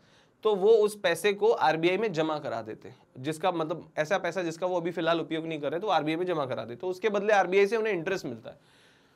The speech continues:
तो जो इंटरेस्ट आरबीआई से मिलता है वो रिवर्स repo rate है पैसे जमा करने पर, और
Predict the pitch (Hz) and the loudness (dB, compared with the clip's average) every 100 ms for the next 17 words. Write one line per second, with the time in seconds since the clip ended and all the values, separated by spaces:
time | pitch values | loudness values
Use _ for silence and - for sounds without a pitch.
0 | _ _ 240 277 208 165 262 247 226 240 | _ _ 6 6 4 6 8 8 6 6
1 | 254 196 202 214 226 247 240 247 175 185 | 6 8 8 8 6 4 4 2 4 4
2 | 202 202 269 226 247 233 170 190 196 202 | 4 8 10 10 6 4 4 2 2 -4
3 | 196 202 196 190 240 _ _ _ _ _ | -2 -4 -4 -8 -16 _ _ _ _ _
4 | _ _ _ _ _ - _ _ - 180 | _ _ _ _ _ -20 _ _ 2 4
5 | 208 185 190 190 170 170 214 240 - 185 | 4 2 2 0 0 0 -2 -6 4 6
6 | 214 240 269 269 - | 10 10 10 6 -2